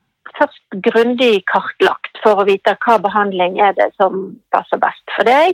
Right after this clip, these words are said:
hva gjør vi med, hva gjør vi best for å hjelpe deg. Så da blir de, ehm, først kartlagt hos sykepleier, og så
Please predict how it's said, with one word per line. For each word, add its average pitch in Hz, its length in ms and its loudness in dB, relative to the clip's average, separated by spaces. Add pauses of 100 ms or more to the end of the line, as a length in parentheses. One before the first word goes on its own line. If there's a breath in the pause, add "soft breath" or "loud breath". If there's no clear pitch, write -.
hva 190 460 0
gjør - 220 0
vi - 100 -4
med, - 640 -4 (400)
hva 240 100 4
gjør 214 200 2
vi 190 100 -6
best 190 300 -2
for - 100 0
å - 40 0
hjelpe - 300 -2
deg. - 240 -4
Så 220 80 0
da 294 140 4
blir 285 220 -2
de, 214 260 2
ehm, 196 400 -6 (320)
først 220 240 -2
kartlagt 214 460 -4
hos 180 160 -6 (200)
sykepleier, 226 560 2 (720 loud breath)
og 208 100 -2
så 240 240 2